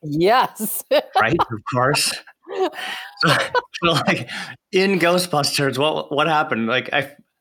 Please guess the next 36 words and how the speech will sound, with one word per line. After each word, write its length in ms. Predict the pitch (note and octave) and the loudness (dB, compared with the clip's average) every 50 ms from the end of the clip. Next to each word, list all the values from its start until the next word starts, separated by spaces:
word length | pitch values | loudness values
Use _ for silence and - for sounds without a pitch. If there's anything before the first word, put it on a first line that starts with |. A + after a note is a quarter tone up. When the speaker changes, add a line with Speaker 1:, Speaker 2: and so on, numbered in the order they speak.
| _ - - | _ -10 -8
Speaker 2:
I 60 | - | -4
can't 240 | D#4+ E4 - B3+ B3 | -2 0 0 2 2
Speaker 1:
<laughs> 0 | |
Speaker 2:
remember 340 | G#3+ E3 D3+ - C#3+ B2+ | 2 2 2 0 2 0
actually 280 | A#2 A#2+ A#2+ - C#3+ C3 | 0 0 0 0 0 0
if 40 | A#2 | 2
it 40 | A#2 | 0
was 180 | A2 G2+ G2 - | -2 -2 -2 -4
the 80 | A2 | -4
first 300 | G#2 - G#2+ A2 - - | -4 -2 -4 -4 -2 -2
Ghostbusters 500 | C#3 C3+ C3+ - C#3+ C#3+ C#3+ - D3 C#3+ C#3 | -4 -4 -2 -2 -2 -2 -2 -2 -2 0 0
or 80 | A#2 | 0
the 160 | G#2+ G2+ F#2 | 0 0 -2
second 360 | F2+ - - A2+ A2+ D3 D3 C#3 | -2 -2 -2 -2 0 -2 -2 -2
Ghostbusters, 500 | D3 D#3 D3+ D#3 D#3 D#3 E3 E3 D#3 - | -2 0 0 0 0 0 0 -2 -2 0
but 220 | B2+ A#2+ A2+ - - - - - - - - - _ _ | 0 -2 -2 -2 -10 -16 -20 -20 -20 -20 -20 -20 _ _
which 300 | A#2+ D3 G#3 G3+ - A3 | 2 2 2 2 0 0
one 240 | G3+ A3+ A#3 A3 F#3 | 2 2 2 4 4
was 260 | D3 D3+ D#3+ E3 C3+ A#2 | 4 4 4 4 4 4
it 200 | A2+ G#2 - A2 | 2 2 2 2
where, 240 | A#2 A#2 A#2 A2 D2 | 0 2 2 2 0
like, 280 | G#2+ A#2 - - - _ | 0 -2 -2 -6 -6 _
all 300 | B2 B2 C3+ D3 D#3 E3 | 0 0 2 2 2 0
the 120 | D3+ D3 | 0 -2
slime 640 | D3 - - - C3 C3 C#3 C#3 C3 A2+ A2 G#2+ G#2+ | -2 -2 -4 -2 0 2 2 2 4 2 2 2 2
was 160 | G#2 G2+ G#2 F2+ | 0 0 0 0
under 280 | - A#2 A#2+ B2+ C3 | -2 0 0 0 0
New 160 | C3 C3 C3+ C3+ | 0 0 0 0
York 300 | C3 D3 C#3+ D3 D3 D3+ | 0 0 0 0 0 -2
City, 480 | - A#2 G2 F2+ F#2 F#2+ A2 A#2 - _ _ _ _ _ _ _ _ _ _ _ _ _ _ _ _ _ - | 0 0 0 0 0 -2 -4 -6 -10 _ _ _ _ _ _ _ _ _ _ _ _ _ _ _ _ _ -2
and 340 | B2+ A#2+ A#2 A#2 A#2+ - - | 0 2 2 2 0 -2 -2
the 100 | B2 C3 | -2 -2
more 260 | B2+ B2 B2 C#3+ D#3 D#3 | 0 2 2 2 2 2
negative 640 | D#3 D#3+ D#3+ E3 E3+ E3 D#3 D3 A#2 B2 A#2 G#2+ | 2 2 2 2 2 2 2 2 2 2 2 2
everyone 580 | G#2 E2 A#2 G#2+ A2+ A#2+ A2 G#2+ A2 G#2+ G2+ G#2 | 0 0 0 0 0 0 0 0 0 -2 -2 -4
got, 440 | G2+ - F2+ F2+ F2+ F#2+ G2+ - - | -2 0 2 2 2 2 0 -2 -4